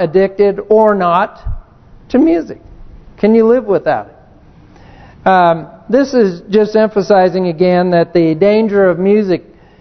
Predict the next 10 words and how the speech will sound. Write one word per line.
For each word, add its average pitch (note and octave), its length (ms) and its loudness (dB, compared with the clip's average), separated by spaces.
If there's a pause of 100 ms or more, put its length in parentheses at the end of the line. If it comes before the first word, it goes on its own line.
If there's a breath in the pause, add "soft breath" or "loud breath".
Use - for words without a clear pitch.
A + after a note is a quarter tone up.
(140)
is E3 160 0
when F#3+ 280 2
we F3 120 0
make F3+ 320 -2
it, D3+ 180 -2
when F3+ 420 -2
it F3 140 -2
makes F#3 320 0 (120)
sin G3 440 0 (480)
acceptable. D3+ 880 -4